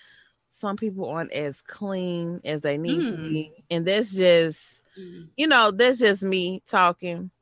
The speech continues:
Speaker 1: So
Speaker 2: Mm-hmm.
Speaker 1: get tested on
Speaker 2: <laughs>
Speaker 1: all, <laughs> get tested on all measures, protect yourself, seek other options. Otherwise, uh, Trojan Magnum, the gold pack, because they stink and they, they trash.
Speaker 2: <laughs>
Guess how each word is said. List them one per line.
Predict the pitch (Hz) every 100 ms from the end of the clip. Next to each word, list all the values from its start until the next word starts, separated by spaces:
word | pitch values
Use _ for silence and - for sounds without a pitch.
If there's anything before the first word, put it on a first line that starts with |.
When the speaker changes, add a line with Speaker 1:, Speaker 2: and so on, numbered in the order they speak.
| _ _ _
Speaker 1:
So | _ 190 175 165 151 156
Speaker 2:
Mm-hmm. | 170 _ _ _ 156
Speaker 1:
get | 170 233
tested | 240 226 226 220 185
on | 165
Speaker 2:
<laughs> | -
Speaker 1:
all, | 175 175 185
<laughs> | 262 - 165
get | 196 220
tested | 233 247 208
on | 185 170
all | - 170 165
measures, | 175 175 175 180 165 - _ - - _
protect | 160 151 208 190 -
yourself, | 196 190 202 185 185 202 _ _ _
seek | _ _ 233 220 -
other | 196 180
options. | 151 180 196 185 180
Otherwise, | - 175 175 165 165 160 156 160 -
uh, | 160 156 -
Trojan | - 185 175 175 170 165
Magnum, | 170 175 170 180 165 170
the | 160
gold | 160 165 160 -
pack, | 185 160 -
because | 156 147 170 151 151
they | 151 156
stink | 160 - 170 165 - - 147
and | 147
they, | 143 143 120 - 960 1077 - - - _ - 320
they | 165 160
trash. | 190 180 170 165 160 330
Speaker 2:
<laughs> | -